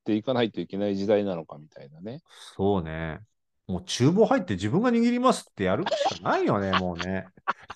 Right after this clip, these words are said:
Speaker 2: <laughs> 「今日何入ってます？」っつって。ねえ。信用できないもんね、厨房で何やられてるか、あんなの。いや、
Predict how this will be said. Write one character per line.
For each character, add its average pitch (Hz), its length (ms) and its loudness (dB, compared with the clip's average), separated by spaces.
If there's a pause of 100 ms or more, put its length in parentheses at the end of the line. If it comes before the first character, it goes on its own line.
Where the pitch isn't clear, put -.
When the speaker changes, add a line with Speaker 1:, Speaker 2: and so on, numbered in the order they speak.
(420)
Speaker 2:
<laughs> - 1000 -4 (280)
「今 175 120 8
日 147 40 6
何 156 220 8
入 139 140 6
っ 135 40 -4
て 135 100 2
ま 104 160 4
す？」 123 120 -2
っ 131 40 2
つ - 180 -14
っ - 20 -20
て。 82 300 -6 (580)
ね 123 400 4
え。 - 0 - (2000)
信 - 220 0
用 320 120 6
で 320 100 8
き 311 80 6
な 254 100 8
い 151 60 8
も 120 140 6
ん 101 40 0
ね、 95 120 2
厨 120 240 0
房 110 160 0
で 107 80 -2
何 127 180 2
や 110 100 0
ら 92 120 2
れ 87 60 -4
て 90 100 -10
る 85 120 -12
か、 82 260 -12
あ 90 80 -4
ん 95 80 -2
な 92 120 2
の。 78 260 -8 (1300)
い 165 40 8
や、 143 80 6